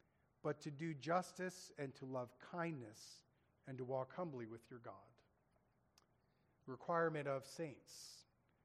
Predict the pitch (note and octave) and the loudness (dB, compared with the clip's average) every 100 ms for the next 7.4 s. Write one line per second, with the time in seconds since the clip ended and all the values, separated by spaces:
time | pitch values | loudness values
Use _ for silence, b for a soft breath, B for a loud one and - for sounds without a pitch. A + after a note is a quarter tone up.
0 | b C3 B2+ E3+ F#3 - D#3+ - E3 F#3+ | b -4 8 8 8 4 -2 6 12 12
1 | E3 D3 D3+ D3 C#3+ D3+ - D3 C#3+ C#3 | 12 6 4 4 4 2 0 4 6 6
2 | C#3 B2+ C3 C#3 D3 B2 - - - _ | 4 -2 0 2 2 -2 -8 -18 -20 _
3 | _ _ _ _ _ _ _ _ _ _ | _ _ _ _ _ _ _ _ _ _
4 | _ - B - D#3+ D#3 - - D#3+ - | _ -20 B 8 10 10 8 -4 -4 4
5 | E3 E3+ - C#3+ C3+ C3+ - - G#3 G#3 | 6 6 6 0 0 0 -2 -2 0 2
6 | F#3 - D3 C#3 C#3 b b - D3 C#3+ | 0 -2 -2 -2 -4 b b -6 -6 -4
7 | C3 B2+ - D3+ | -6 -6 -10 -14